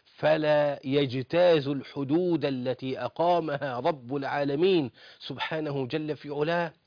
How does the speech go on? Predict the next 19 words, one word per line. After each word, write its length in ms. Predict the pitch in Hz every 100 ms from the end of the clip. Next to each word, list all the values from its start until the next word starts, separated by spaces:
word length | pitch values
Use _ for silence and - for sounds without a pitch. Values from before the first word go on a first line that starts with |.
| _ _ _ _
أؤمر 320 | 156 147 147
بالمعروف، 840 | 135 135 135 131 135 165 156 - _ _ _ _ _ _
انهى 340 | 151 170 151 147
عن 180 | 131 147
المنكر، 580 | 135 160 190 165 185 - _ _ _ _ -
لكن 480 | 143 151 - 147 131 _
انهى 280 | 151 147 127
عن 160 | 123 127
المنكر 640 | 120 131 120 156 139 127 - _ _ _ _
بغير 440 | 123 135 143 131
منكر، 460 | 127 143 127 - 127 - _ _ _ _ -
وأمر 440 | 151 - 135 131
بالمعروف 800 | 120 127 135 127 113 139 135 -
بمعروف، 840 | 123 131 131 110 135 185 175 - _ _ _ _ _
وأحب 680 | 123 131 123 - 156 123 101
لإخوانك 840 | 131 123 123 - 127 135 131 123 -
ما 280 | 127 127 123
تحب 520 | 131 - 135 110 117
لنفسك، 800 | 123 120 131 - - 123 -